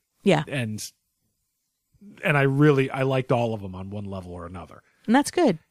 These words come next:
Speaker 2: And it's the first time it's been a week of D C Comics where, yeah, everyone I got, yeah, there was something there that I really enjoyed.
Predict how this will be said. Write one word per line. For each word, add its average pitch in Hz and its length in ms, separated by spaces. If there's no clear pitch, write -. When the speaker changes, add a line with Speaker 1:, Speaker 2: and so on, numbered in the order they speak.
Speaker 2:
And 165 120
it's 135 140
the 143 100
first 165 320
time 143 240
it's 123 140
been 127 140
a 117 40
week 120 220
of 123 80
D 117 100
C 113 200
Comics 117 400
where, 117 240
yeah, 151 240
everyone 160 340
I 151 80
got, 131 400
yeah, 151 520
there 127 100
was 127 100
something 135 280
there 117 240
that 107 100
I 107 40
really 101 340
enjoyed. 92 420